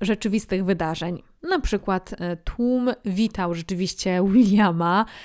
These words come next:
i było ogromne zainteresowanie Williamem w tamtym czasie. Byli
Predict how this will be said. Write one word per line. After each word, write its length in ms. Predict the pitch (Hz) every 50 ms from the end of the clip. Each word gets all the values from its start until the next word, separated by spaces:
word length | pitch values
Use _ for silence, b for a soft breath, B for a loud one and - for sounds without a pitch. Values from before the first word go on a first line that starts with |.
| B B
i 180 | 208 208 208 190
było 220 | 180 208 208 196
ogromne 520 | 196 175 220 - 220 214 214 202 190 185
zainteresowanie 840 | 170 185 180 175 175 - - 196 185 - - 175 175 185 175 175 170
Williamem 400 | 175 180 175 175 175 170 175 170
w 60 | 175
tamtym 340 | - 196 185 175 - 175 165
czasie. 480 | - 180 156 143 - - 160 170 214 240 B B B B B B B
Byli 500 | - 185 233 247 247 233 226 226 220 -